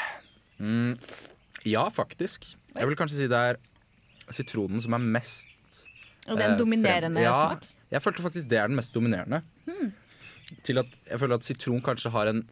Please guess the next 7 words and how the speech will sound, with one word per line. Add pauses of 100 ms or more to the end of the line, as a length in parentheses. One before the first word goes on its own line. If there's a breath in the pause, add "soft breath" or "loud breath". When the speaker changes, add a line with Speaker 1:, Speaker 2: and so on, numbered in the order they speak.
Speaker 1:
mindre
velkjent
smak (160)
enn (420)
jordbær
og
appelsin.